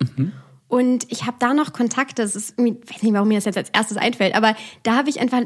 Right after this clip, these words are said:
Speaker 2: Menschen kennengelernt, mit denen ich jetzt noch Kontakt hab, aber wirklich nicht so richtig Kontakt.
Speaker 1: Mhm.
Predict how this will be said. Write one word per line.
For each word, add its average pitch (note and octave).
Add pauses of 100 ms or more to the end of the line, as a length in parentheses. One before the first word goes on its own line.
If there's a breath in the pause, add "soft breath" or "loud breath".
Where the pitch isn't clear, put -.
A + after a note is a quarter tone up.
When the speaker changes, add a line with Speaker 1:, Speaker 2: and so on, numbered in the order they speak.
Speaker 2:
Menschen B3+
kennengelernt, B3
mit A#3+
denen A#3
ich A3+
jetzt A3+
noch A#3
Kontakt -
hab, A3
aber G#3+
wirklich C#4
nicht C4
so A3+
richtig G#3+
Kontakt. B2+
Speaker 1:
Mhm. -